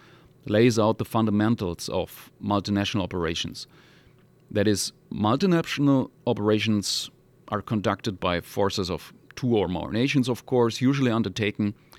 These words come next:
within the structure of a coalition or alliance. And other possible arrangements include supervision by an international organization such as the United Nations, the North Atlantic Treaty Organization,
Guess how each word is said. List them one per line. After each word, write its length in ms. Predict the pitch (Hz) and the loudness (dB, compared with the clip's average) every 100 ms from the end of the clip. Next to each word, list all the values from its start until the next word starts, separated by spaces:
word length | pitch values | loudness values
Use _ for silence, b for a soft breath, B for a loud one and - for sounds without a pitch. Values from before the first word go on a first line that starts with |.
| b b b | b b b
within 280 | 110 104 110 | -2 2 2
the 80 | 98 | 2
structure 500 | - 131 - - 107 | 0 0 0 0 -2
of 100 | 110 | -2
a 40 | |
coalition 600 | 101 107 95 131 165 160 - _ - | -6 -4 0 0 0 -4 -6 _ -10
or 140 | 95 98 | -2 0
alliance. 500 | 104 92 78 - - - _ B B B B B | 2 2 0 -6 -12 -16 _ B B B B B
And 140 | - - | -14 -2
other 160 | 117 170 | 0 0
possible 560 | - 156 170 147 135 | -2 -2 0 0 2
arrangements 720 | 113 113 151 143 123 170 - - _ _ _ 123 | 2 4 2 4 2 2 -2 -10 _ _ _ -6
include 400 | 120 131 120 - | -2 0 0 0
supervision 560 | 127 117 107 120 120 | -2 -2 -2 0 2
by 160 | 101 104 | 2 0
an 80 | 95 | 0
international 500 | 123 117 113 120 110 | 0 2 0 0 -2
organization 720 | 104 98 98 104 117 110 95 - | 0 0 0 0 0 0 -2 -8
such 520 | - 117 104 - - - - _ | -4 -2 0 -2 -8 -12 -20 _
as 380 | 95 95 - - _ _ - | -2 -2 -4 -8 _ _ -8
the 140 | 92 | -6
United 460 | 92 104 110 120 117 | -2 0 2 2 4
Nations, 680 | 123 117 - 117 113 - - B B B B - | 2 2 2 2 2 -2 -10 B B B B -6
the 80 | |
North 260 | 104 101 107 | 0 0 0
Atlantic 400 | 110 113 127 139 | 0 2 2 0
Treaty 300 | - 147 151 | 2 2 4
Organization, 800 | 127 123 120 117 117 - 120 117 | 2 2 0 0 0 2 2 2